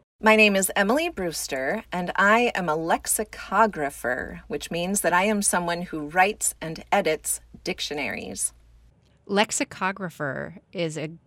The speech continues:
Speaker 2: very big word. It's also a great word. Can you break it down? Where does that word come from?
Speaker 1: Sure. The lexico part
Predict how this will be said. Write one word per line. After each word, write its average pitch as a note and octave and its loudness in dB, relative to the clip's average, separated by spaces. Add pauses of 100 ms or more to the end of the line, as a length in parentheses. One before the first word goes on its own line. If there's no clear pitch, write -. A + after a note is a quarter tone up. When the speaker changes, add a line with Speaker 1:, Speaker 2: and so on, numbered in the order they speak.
(220)
Speaker 2:
very F#3 2
big E3 -6
word. D3 -6
It's - -8
also E3 -4
a E3 -8 (100)
great E3 -6
word. C#3 -6
Can F3 -8
you E3 -4
break D#3 -8
it F3+ -8
down? E3 2
Where F#3 -4
does F#3+ -8
that - -2
word F#3 -6
come A3 -4
from? F3+ -4 (160)
Speaker 1:
Sure. F#3+ 4 (220)
The F#3+ 4
lexico F#3 4
part - -2